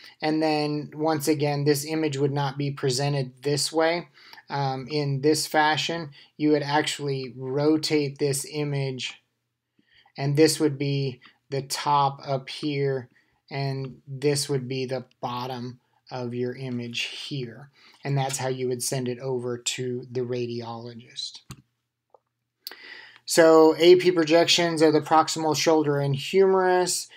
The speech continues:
your patient upright or supine, dependent upon the pain level and what the patient's able to do. Uh, ten by twelve image receptor crosswise in the bucky. Um, so you're gonna collimate to,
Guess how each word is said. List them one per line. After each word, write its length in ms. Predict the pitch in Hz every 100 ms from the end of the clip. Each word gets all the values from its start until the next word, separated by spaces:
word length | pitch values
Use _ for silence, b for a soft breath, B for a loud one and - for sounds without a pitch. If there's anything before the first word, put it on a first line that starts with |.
| B B
your 140 | 151 151
patient 640 | 147 175 170 185 180 180 -
upright 580 | 160 156 156 156 156 151
or 160 | 151 151
supine, 580 | - 143 160 151 156
dependent 480 | 151 147 151 147 143
upon 400 | 147 143 143 139
the 80 | 139
pain 360 | 139 151 156 156
level 280 | 151 151 151
and 160 | 139
what 160 | 139 135
the 80 | 139
patient's 440 | 143 139 147 139
able 260 | 135 139 147
to 100 | 160
do. 300 | 135 135 135 B B B B B B
Uh, 200 | 160 160
ten 300 | 147 170 170
by 160 | 165 156
twelve 720 | 156 - 165 160 156 156 151
image 280 | 160 160 151
receptor 480 | 156 147 156 151 143
crosswise 640 | 143 143 143 156 147 139
in 160 | 143 135
the 160 | 123 -
bucky. 640 | 175 160 160 165 156 151 143 B B B B
Um, 260 | 143 139 139
so 140 | 139
you're 180 | 156 156
gonna 160 | 160 151
collimate 680 | 143 147 147 151 147 143
to, 440 | - 147 139 139